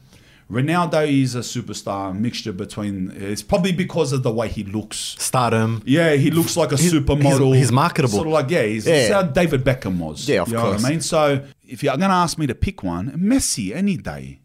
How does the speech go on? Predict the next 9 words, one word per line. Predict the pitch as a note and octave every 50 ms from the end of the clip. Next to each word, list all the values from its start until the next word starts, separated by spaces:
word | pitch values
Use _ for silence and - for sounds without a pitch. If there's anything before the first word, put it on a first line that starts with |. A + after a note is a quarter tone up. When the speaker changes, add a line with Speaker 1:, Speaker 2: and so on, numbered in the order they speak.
| _ _ -
Speaker 2:
Okay, | A#2+ A#2+ A#2+ - - A#2+ G#2 F2+ F2+ - - _ _ _ _ _ _ -
I | B2 -
think | - - C#3 C3+ B2 C3 - - G#2+ G2+
th-, | B2 B2 - - - B2 - - _ _ _ _
I'll, | - C3+ C3+ - -
I'll | C#3+ D3+ D3
pick | - D3+ C3+
Ronaldo. | B2+ A#2 A2 A#2+ C3 C#3+ D#3 F#3 A3+ A#3 -
Speaker 1:
Yep. | - A#2+ D#3+ -